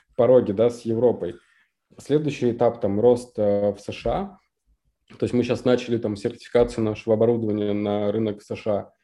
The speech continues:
И вот ближайшие два-три года — это два-три года международного роста.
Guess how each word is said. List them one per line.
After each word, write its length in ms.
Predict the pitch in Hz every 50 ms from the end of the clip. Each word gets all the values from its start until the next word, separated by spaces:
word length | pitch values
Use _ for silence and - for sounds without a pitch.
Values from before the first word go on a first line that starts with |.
| _ _ _ _
И 200 | 120 120 120 120
вот 300 | 110 117 113 - - - _ _ _ _ _
ближайшие 540 | 110 117 117 117 127 139 135 - - 120 110
два-три 380 | 107 120 131 131 131 117 113
года — 480 | 104 123 160 214 233 180 127 113 - - _ _ _ _ _ _ _ _ _ _ _ _ _ -
это 640 | 120 120 - 127 120 117 117 113 113 - - - _ _ _
два-три 420 | 98 117 120 139 139 139 131 123
года 560 | 113 139 175 202 170 139 127 120 120 120 - _
международного 800 | 123 123 117 117 107 123 123 120 127 151 147 131 123 117 117
роста. 400 | 113 107 95 90 - - _ -